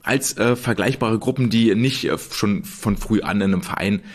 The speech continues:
integriert waren oder mit Sport in Kontakt gekommen sind. Und das alles hat natürlich irgendwie,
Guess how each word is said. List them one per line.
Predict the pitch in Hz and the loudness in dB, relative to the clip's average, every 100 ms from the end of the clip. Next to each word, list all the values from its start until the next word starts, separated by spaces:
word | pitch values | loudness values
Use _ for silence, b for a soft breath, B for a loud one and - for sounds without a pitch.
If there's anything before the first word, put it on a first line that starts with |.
| B B | B B
integriert | 104 104 107 98 123 | -2 0 2 2 2
waren | 101 98 | 2 2
oder | 98 | 4
mit | 95 92 | 2 2
Sport | - 98 113 | 0 0 0
in | 104 - | -2 -2
Kontakt | 98 - 110 | -4 -4 -6
gekommen | 98 - 90 87 | -6 -2 0 0
sind. | 87 95 | 0 0
Und | 98 | 0
das | 127 - - | -2 -2 0
alles | 123 120 - | 0 0 -4
hat | 110 135 | -4 -2
natürlich | 104 - 104 - - | 0 2 2 2 0
irgendwie, | 110 104 | 2 2